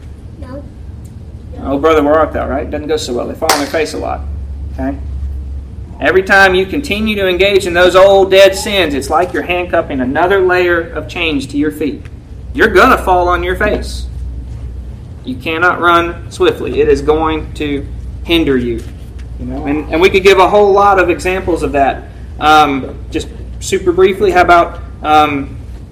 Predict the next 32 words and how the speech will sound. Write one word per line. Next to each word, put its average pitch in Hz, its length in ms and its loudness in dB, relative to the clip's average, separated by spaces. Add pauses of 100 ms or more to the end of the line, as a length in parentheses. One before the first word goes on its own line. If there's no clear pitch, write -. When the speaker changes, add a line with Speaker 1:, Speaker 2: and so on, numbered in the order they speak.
Speaker 2:
drinking 170 580 0
and 131 120 -4
partying 160 540 4
and 135 100 -2
drugs 156 400 4
and 139 80 0
all 180 160 6
those 175 200 6
indulgences 175 680 2
of - 60 2
the 156 80 -2
flesh 320 360 2
that - 120 -2
you 214 140 4
may 240 220 4
have 240 120 4
indulged 233 480 2
in 190 180 0
before 208 600 2 (200)
you 165 140 2
were 185 120 6
born 190 240 0
again? 185 460 -2 (1040)
But - 80 -10
you 120 140 -8
can't 143 280 -8
continue 143 440 -4
in 127 80 -2
that 127 180 -4
now. 131 300 -6 (960)
You - 60 -14
can't. - 300 -6